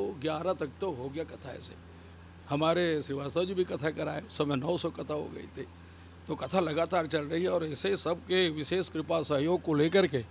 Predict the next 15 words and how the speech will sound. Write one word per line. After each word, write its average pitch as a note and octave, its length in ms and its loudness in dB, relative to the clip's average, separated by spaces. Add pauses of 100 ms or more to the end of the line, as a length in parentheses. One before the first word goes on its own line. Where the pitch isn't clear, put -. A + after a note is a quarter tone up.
(460)
हमारे C#3+ 380 0
पोटिया D3 400 0
कला D#3 280 0
में E3 80 -2
विशेष D#3 340 -2
भागवत C3 420 -6
आश्रम C#3 360 -6
का - 120 -6
निर्माण D3 380 -2
हुआ। F#2+ 200 -8 (140)
हाँ, - 240 -2
उत्साह C#3+ 460 4
तो D#3 160 -2
विशेष C3+ 400 0
है, - 120 -2